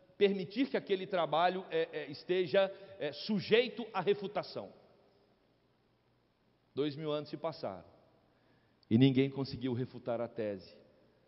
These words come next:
da ressurreição de Jesus. Não é só uma questão de fé. Eu tive a oportunidade, já falei isso aqui uma vez, de conversar com um professor da puc,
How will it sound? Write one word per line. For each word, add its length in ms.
da 120
ressurreição 640
de 80
Jesus. 400
Não 180
é 80
só 160
uma 140
questão 520
de 160
fé. 280
Eu 60
tive 220
a 40
oportunidade, 760
já 120
falei 260
isso 160
aqui 180
uma 200
vez, 220
de 60
conversar 500
com 100
um 60
professor 520
da 100
puc, 320